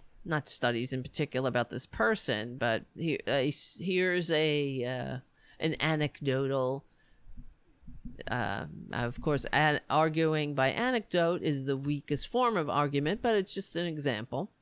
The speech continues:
that there was this person that I knew in, uh, the, in the rooms, right, in the, the,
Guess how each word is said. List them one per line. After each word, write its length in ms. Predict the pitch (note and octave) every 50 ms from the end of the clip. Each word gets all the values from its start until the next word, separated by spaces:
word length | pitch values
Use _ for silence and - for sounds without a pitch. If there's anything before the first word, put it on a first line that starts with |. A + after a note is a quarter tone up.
| _ - - - - - - - - - - _ - - - - - _ -
that 540 | F#3+ D#3+ D3+ D#3+ D3+ D3 D3 C#3+ C#3+ C#3 - - _ _ _ _ _ _ _ -
there 180 | E3+ F3 E3+
was 180 | E3+ F3 E3+ D#3+
this 180 | E3+ E3 - -
person 480 | - F#3 F#3 E3+ - - D#3+ D3+ C#3+
that 140 | C#3+ C#3 C3+
I 140 | C3+ C3+ C3+
knew 400 | C#3 C3 B2+ B2+ A2+ A2 C#3+ D3+ E3+ - - _ -
in, 480 | - D3 C#3 C3 B2+ B2+ B2 B2 A#2+
uh, 400 | - - D2+ A2+ B2+ B2 A#2+ B2 C#3
the, 580 | E3 D3 D#3+ E3 E3+ E3 D#3+ D#3 D3+ D3+ D3+ - -
in 240 | - E3 D#3 D#3 E3
the 100 | D#3+ D#3+
rooms, 600 | D3+ E3 F#3 F#3 E3+ D3+ C3 A#2+ B2 B2+ B2+ B2+
right, 280 | C#3 C3 C3 C#3 D3+ D#3+
in 220 | D3+ C3+ C3 C3+
the, 300 | C3+ C3+ B2+ A#2+ C3 C3 C3 - - - - - - - - - - _ - - - - - - - - - - -
the, 500 | - D3 C#3+ C3+ C3 C3+ C3 A#2 F#2 G#2+